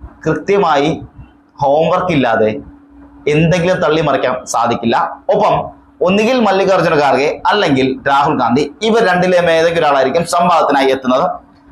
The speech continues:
ഇവരുടെ ചോദ്യങ്ങൾക്ക് മറുപടി പറയേണ്ടി വരും. ഇവരുടെ ഒപ്പം തന്നെ ഇവർ ഉന്നയിക്കുന്ന ആരോപണങ്ങൾക്ക് മറുപടി പറയേണ്ടി വരും.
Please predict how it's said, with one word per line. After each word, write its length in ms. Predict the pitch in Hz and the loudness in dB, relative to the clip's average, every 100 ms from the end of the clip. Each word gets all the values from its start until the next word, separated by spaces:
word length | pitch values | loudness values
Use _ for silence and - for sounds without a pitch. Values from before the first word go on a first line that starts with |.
| - 175 | -4 0
ഇവരുടെ 320 | 185 214 226 | 2 2 2
ചോദ്യങ്ങൾക്ക് 600 | 202 180 196 220 214 214 | 2 2 2 2 2 2
മറുപടി 300 | 196 170 175 | 2 2 2
പറയേണ്ടി 340 | 165 156 156 | 0 0 2
വരും. 320 | 147 143 - - - - - - | 2 0 -2 -12 -20 -20 -12 -4
ഇവരുടെ 520 | 165 185 196 196 - - - - - - - - - - - - 165 | 0 2 2 0 -2 -8 -20 -20 -20 -20 -20 -18 -16 -14 -16 -6 -2
ഒപ്പം 420 | 170 - 220 202 | 0 0 0 0
തന്നെ 340 | 160 143 180 - - - - - - | 0 -2 -4 -8 -20 -20 -20 -18 -4
ഇവർ 220 | 170 180 208 185 170 | 0 2 2 2 2
ഉന്നയിക്കുന്ന 420 | 175 180 180 190 | 0 0 0 0
ആരോപണങ്ങൾക്ക് 800 | 180 156 160 175 190 196 196 190 | 2 2 2 4 2 2 0 0
മറുപടി 360 | 185 160 160 165 | 0 0 0 0
പറയേണ്ടി 320 | 151 147 143 | 0 2 2
വരും. 240 | 139 160 | 0 -2